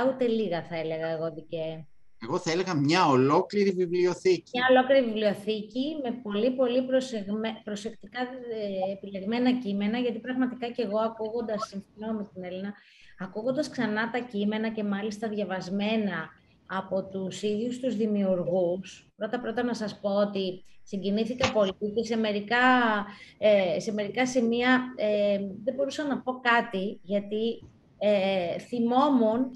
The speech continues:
Speaker 1: ε, πώς αυτές οι ιστορίες, από ιστορίες που φτάνουν σε ένα ηλεκτρονικό ταχυδρομείο, γίνονται μετά βιβλία και μετά αρχίζουν ένα ταξίδι στα χέρια των παιδιών.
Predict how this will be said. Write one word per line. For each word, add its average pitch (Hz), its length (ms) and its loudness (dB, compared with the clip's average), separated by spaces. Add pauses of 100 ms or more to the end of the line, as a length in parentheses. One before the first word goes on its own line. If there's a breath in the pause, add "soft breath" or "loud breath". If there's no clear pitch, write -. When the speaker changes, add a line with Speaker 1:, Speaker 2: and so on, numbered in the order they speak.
Speaker 1:
ε, 202 880 2 (500)
πώς 311 220 2
αυτές 262 380 2
οι 277 60 2
ιστορίες, 233 720 4
από 247 160 -4
ιστορίες 214 540 -2
που 202 100 -10
φτάνουν 214 440 -2
σε 208 120 -4
ένα 208 400 0 (500 loud breath)
ηλεκτρονικό 202 640 -4
ταχυδρομείο, 202 580 -2
γίνονται 214 380 -2
μετά 202 240 -2
βιβλία 196 500 -4
και 226 100 -6
μετά 240 460 -2
αρχίζουν 240 420 0
ένα 247 180 0
ταξίδι 190 640 -4
στα 185 140 -8
χέρια 180 340 -6
των 185 120 -2
παιδιών. 175 500 -2